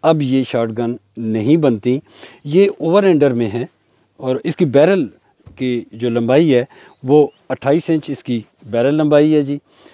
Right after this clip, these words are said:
और टोटल ये बंदूक तकरीबन चालीस इंच है और इसमें, अ, अखरोट की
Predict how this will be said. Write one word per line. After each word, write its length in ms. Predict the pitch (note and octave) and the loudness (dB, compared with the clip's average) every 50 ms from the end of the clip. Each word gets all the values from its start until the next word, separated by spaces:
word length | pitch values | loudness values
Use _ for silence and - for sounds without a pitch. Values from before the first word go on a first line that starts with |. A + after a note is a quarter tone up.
| _ _ _ - | _ _ _ -8
और 520 | A#2 A#2 A#2 A2+ A2+ A#2+ A#2+ A#2 A#2 A2+ - _ | -6 -4 -4 -2 -2 -2 -2 -2 -2 -6 -2 _
टोटल 360 | F#3+ G3 G3 - A3+ G#3+ G#3 | 2 2 2 2 0 -2 0
ये 360 | F3+ D3+ C#3+ C#3 C3+ C3+ C3+ - - | 0 0 0 0 0 -2 -4 -10 -12
बंदूक 520 | A#2+ B2+ A#2+ A2+ A2+ B2 B2 B2 - - | -10 -8 -8 -6 -6 -6 -6 -8 -8 -10
तकरीबन 300 | B2+ G#2+ C3 A#2 A#2 A#2+ | -8 -6 -6 -4 -4 -6
चालीस 400 | A2 - C#3+ B2+ C3 D3 C#3 - | -2 0 0 2 2 0 0 0
इंच 180 | D3+ C#3 C3 C#3+ | -2 -2 0 -2
है 140 | C3+ C3 B2+ _ _ _ _ - - - _ _ | -2 -4 -6 _ _ _ _ -20 -20 -20 _ _
और 600 | - A2+ A2+ A2+ A2+ A2 G#2 G#2+ A2+ A2 A2 A2 - - | -10 -6 -4 -4 -4 -4 -4 -4 -4 -4 -4 -6 -8 -8
इसमें, 480 | B2+ B2 - - C#3+ C#3+ C#3+ C#3 C#3 C3+ | -10 -10 -4 -2 0 2 2 2 2 0
अ, 440 | - - - A2 A2 G#2+ G#2+ G2+ - _ - | -4 -8 -6 -6 -6 -6 -6 -10 -12 _ -16
अखरोट 360 | - - - B2 C3 C#3+ C#3 | -14 -8 -4 0 0 0 0
की 260 | - - C3+ B2 A2+ | -2 -4 -6 -6 -6